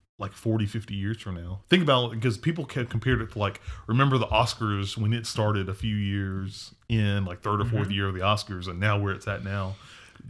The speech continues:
Speaker 1: Could
Speaker 2: Well,
Speaker 1: we potentially get to that point?
Speaker 2: Well, according to Yosef, um, fuck the Oscars.
Speaker 1: <laughs> Oh, God. Fa-, one of my favorite moments, that and, um,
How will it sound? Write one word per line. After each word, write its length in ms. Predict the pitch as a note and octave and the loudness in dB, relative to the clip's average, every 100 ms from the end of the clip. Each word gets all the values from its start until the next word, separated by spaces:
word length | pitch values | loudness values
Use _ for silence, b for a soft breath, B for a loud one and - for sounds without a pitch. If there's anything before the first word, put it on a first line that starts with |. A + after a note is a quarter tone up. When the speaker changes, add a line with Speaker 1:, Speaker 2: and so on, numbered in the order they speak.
| B | B
Speaker 1:
Could 80 | - | 4
Speaker 2:
Well, 200 | D#3 D3 | 10 10
Speaker 1:
we 60 | C3+ | 8
potentially 380 | - D3+ C#3+ | 6 6 6
get 160 | C3 C3+ | 4 4
to 80 | A#2 | 4
that 220 | A2+ C#3 | 4 4
point? 460 | E3+ G#3 A#3 - C#3 | 2 2 2 -4 -2
Speaker 2:
Well, 120 | C#3 | 0
according 340 | C3 F3 D3+ | 2 2 2
to 60 | B2+ | 0
Yosef, 580 | A2+ C#3 D#3 A2 G#2 - | 0 0 0 -2 -6 -8
um, 540 | - A#2 A2 G2+ F#2+ F#2+ | -6 -4 -2 -4 -4 -4
fuck 200 | B2 - | -6 -4
the 80 | G#2 | -6
Oscars. 460 | G2 - D2+ - | -6 -8 -8 2
Speaker 1:
<laughs> 720 | A2+ D#3 - E3+ - - E3 C#3 | 4 8 8 10 8 8 8 6
Oh, 220 | C#3+ G#2+ | 2 2
God. 600 | A#2 B2+ C3+ A#2+ G#2 A#2 - B B B B3 G#3 | 6 8 8 6 0 -4 -16 B B B -8 2
Fa-, 200 | C#3+ D3 | 10 10
one 200 | C#3 D3 | 12 10
of 60 | D#3 | 12
my 100 | C#3+ | 10
favorite 320 | B2 A#2 G#2+ | 10 4 4
moments, 440 | G2+ G2+ G2+ G2+ - | 2 0 -2 -6 -2
that 300 | A#2+ B2 B2 | 4 4 4
and, 220 | A2 G#2 | 0 2
um, 360 | F#2+ F#2+ F#2 | 0 -2 -4